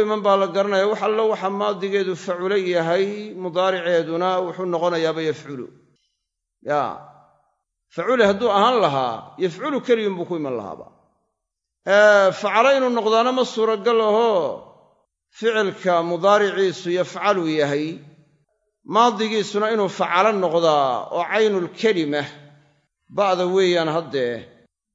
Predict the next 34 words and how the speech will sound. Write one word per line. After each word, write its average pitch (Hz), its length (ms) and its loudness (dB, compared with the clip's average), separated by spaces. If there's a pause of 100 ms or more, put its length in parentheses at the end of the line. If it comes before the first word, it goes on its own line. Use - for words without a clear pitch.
(140)
inay 165 220 0
maadiga 170 480 0
iyo 175 100 0
mudaaricaba 160 680 0
wada 147 220 0
kor 185 340 -8
dhigantaa 143 560 -4
ma 160 140 -4
dhici 165 400 -6
karto 160 500 -8
inay 185 200 -2
tahay 175 280 -6
xalqiyul 170 640 -6
cayn 175 480 -2
ama 160 160 -4
xalqiyul 151 840 -6
laam 160 280 2 (160)
inuu 151 180 -6
ni-, 143 220 -6
yahay 151 280 -4
ficilkaasi 139 580 -8
mooyaane, 127 500 -6 (160)
ama 208 180 -4
tadaakhulu 156 540 -4
lughatayn 147 400 -6
inuu 139 160 -8
ku 139 60 -12
yimaado 123 340 -8
mooyaane, 120 380 -6
si 175 180 -12
kale 113 400 -10 (560)
maba 160 220 -6
suuragal 151 640 -4
ahaa 139 520 -2